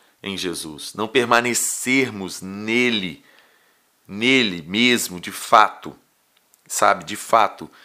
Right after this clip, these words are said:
Eu acho interessante, essa é uma reflexão que eu faço sempre a respeito da minha própria fé e que me ajuda a, a recobrar, é, aonde realmente a minha fé precisa estar centralizada.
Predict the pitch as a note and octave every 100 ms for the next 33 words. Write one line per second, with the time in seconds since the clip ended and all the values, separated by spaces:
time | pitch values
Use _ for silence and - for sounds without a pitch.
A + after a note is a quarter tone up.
0 | - - _ A2+ A#2+ B2+ B2+ A#2+ A2 G#2
1 | - A#2 - A2 A2+ A2+ G#2+ A2 G#2 G#2
2 | G2+ F#2+ - G2 - - G#2+ G#2 - E2+
3 | - _ _ _ _ _ F#2 F#2 - G#2
4 | G2+ F#2 F#2+ F#2 G2+ G2 F#2 - F#2 F2
5 | E2 _ _ _ _ _ _ _ - -
6 | G#2 G#2 G2+ G#2 B2 A2+ E2+ - - -
7 | - - F2+ F2 F#2+ F#2 C3+ - D3+ G2+
8 | F#2 G2 A2+ G2 - _ _ _ _ _
9 | _ _ _ _ _ E2+ F#2 F2 E2+ E2
10 | - - _ _ _ _ _ _ _ _
11 | _ F#2+ G2+ C#3+ B2+ C3+ B2 A2+ B2+ A#2+
12 | A2+ G#2+ G#2+ G#2+ G#2 G#2+ - G#2 A2 G#2
13 | G#2 F2 F#2+ G#2+ G2+ E2+